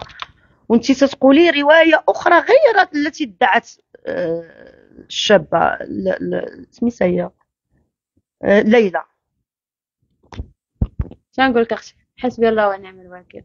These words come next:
Speaker 2: خليت لها الله. حيت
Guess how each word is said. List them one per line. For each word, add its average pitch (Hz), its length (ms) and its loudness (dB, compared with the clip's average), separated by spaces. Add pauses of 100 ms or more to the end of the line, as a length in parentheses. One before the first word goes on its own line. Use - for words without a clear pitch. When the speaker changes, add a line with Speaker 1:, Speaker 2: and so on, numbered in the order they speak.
Speaker 2:
خليت 226 200 -4
لها 190 120 -2
الله. 180 300 -4 (1400)
حيت 220 140 -6